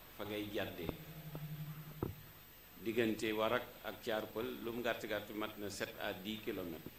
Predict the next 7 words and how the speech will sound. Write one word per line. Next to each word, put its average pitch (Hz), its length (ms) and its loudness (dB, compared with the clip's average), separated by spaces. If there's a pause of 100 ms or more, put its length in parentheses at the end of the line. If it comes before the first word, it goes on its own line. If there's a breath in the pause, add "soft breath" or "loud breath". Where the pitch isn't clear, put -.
(2250)
Ma 104 240 6
yendu 113 540 8
ci 113 100 0
conférence 104 640 2
démb 104 240 2 (100)
ca 113 100 0
Ñangal, 117 360 2